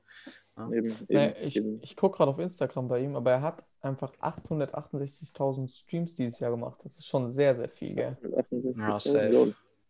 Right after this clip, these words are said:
Speaker 3: Das ist schon
Speaker 2: Nicht
Speaker 3: wirklich
Speaker 2: schlecht, Alter. Aber sei ihm gegönnt auf jeden Fall. Er gibt
Speaker 1: Ja,
Speaker 2: auch,
Speaker 1: easy.
Speaker 2: ich hab das Gefühl, er gibt auch richtig viel zurück. Auch so diese, diese Streams zusammen, die Livestreams mit Heat Vienna oder sowas, wo sie sich dann irgendwie Songs von Newcomern anhören.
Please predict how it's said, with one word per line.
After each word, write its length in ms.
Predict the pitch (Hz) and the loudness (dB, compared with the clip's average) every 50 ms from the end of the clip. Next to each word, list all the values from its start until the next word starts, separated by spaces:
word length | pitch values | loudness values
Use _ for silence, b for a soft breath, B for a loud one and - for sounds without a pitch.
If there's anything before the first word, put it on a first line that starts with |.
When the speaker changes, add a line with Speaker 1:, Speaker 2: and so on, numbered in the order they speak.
| _ _ - - | _ _ -10 -10
Speaker 3:
Das 180 | 139 - - | -10 -10 -12
ist 140 | - - - | -14 -10 -4
schon 180 | - 131 127 123 | -4 -2 0 2
Speaker 2:
Nicht 60 | 107 | 4
Speaker 3:
wirklich 140 | 107 143 147 | 4 4 6
Speaker 2:
schlecht, 300 | 131 123 131 135 131 - | 8 8 8 8 6 4
Alter. 280 | - 104 104 104 104 107 107 - _ _ _ _ _ _ _ _ _ _ _ _ _ _ _ - | 2 4 4 4 2 0 -2 -10 _ _ _ _ _ _ _ _ _ _ _ _ _ _ _ 2
Aber 160 | 127 117 127 117 | 6 6 6 8
sei 180 | 117 123 139 | 8 8 8
ihm 100 | 143 131 | 8 6
gegönnt 280 | 123 120 131 147 - - | 6 6 6 6 6 4
auf 140 | 123 - 117 | 2 2 2
jeden 200 | 110 107 104 - | -2 -2 -2 0
Fall. 160 | 110 110 104 | 0 4 6
Er 100 | 110 113 | 6 6
gibt 160 | 110 - 180 | 6 6 6
Speaker 1:
Ja, 160 | - 151 156 151 | 6 8 8 8
Speaker 2:
auch, 60 | 110 | 8
Speaker 1:
easy. 260 | - 127 127 120 110 | 4 0 -2 -4 0
Speaker 2:
ich 60 | 104 - | 2 2
hab 100 | 123 - | 4 4
das 120 | 143 123 - | 2 2 4
Gefühl, 460 | 151 127 - - 147 156 160 160 180 - b b b b | 4 2 4 6 6 6 6 6 2 -2 b b b b
er 120 | 123 113 | 2 2
gibt 200 | 113 147 - 131 | 2 4 4 4
auch 120 | 127 113 - | 4 6 6
richtig 320 | 123 143 - 143 127 - | 2 2 2 0 0 2
viel 140 | - 139 - | 2 2 2
zurück. 340 | - - 117 139 131 - - | 2 0 0 0 0 2 2
Auch 180 | - 113 110 - | 2 2 0 0
so 160 | - 120 120 | 0 0 2
diese, 240 | 113 117 107 110 107 | 2 2 0 0 0
diese 220 | 107 107 110 104 | 0 0 0 -2
Streams 440 | - _ - 123 139 156 160 - - | -4 _ 4 6 6 6 6 4 0
zusammen, 300 | - 113 110 110 110 107 | 0 2 4 4 4 6
die 60 | 107 | 6
Livestreams 500 | 107 107 113 120 - - 117 117 107 - | 8 8 8 8 4 0 -4 -4 -4 -4
mit 160 | 117 110 - | -6 -2 0
Heat 160 | 120 110 - | 0 2 6
Vienna 320 | 117 117 117 123 131 127 117 | 6 6 6 6 6 6 8
oder 160 | 117 120 117 | 8 6 6
sowas, 240 | 113 113 104 104 104 107 | 6 4 2 0 2 2
wo 100 | 107 101 | 2 2
sie 100 | 110 107 | 2 0
sich 160 | 110 107 - | 0 0 0
dann 140 | 113 107 104 | 0 2 2
irgendwie 220 | 104 104 101 98 | 0 0 -2 -2
Songs 320 | 92 - 113 117 120 - _ | 0 0 0 0 0 -2 _
von 120 | - 110 | -4 -2
Newcomern 380 | 110 120 123 - 120 110 110 95 | 0 0 0 2 2 2 2 2
anhören. 400 | 90 110 110 113 110 123 127 | 2 2 2 2 0 0 0